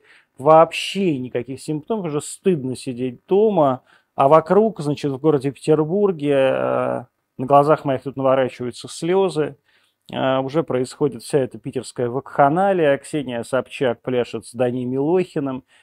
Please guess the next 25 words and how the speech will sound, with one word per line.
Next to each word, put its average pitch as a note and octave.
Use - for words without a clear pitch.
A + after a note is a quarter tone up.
все -
ходят B2
в A#2
буфет, E3+
м, C3
а, B2+
ну, D3+
в E3+
общем, C#3
к -
этому D3+
разговору E3+
мы C#3
вернёмся D3
чуть -
позже. A2+
А C#3
сейчас A#3+
у E3+
нас F3+
должен D3+
быть C#3+
на C#3
связи, G3+
эм, C#3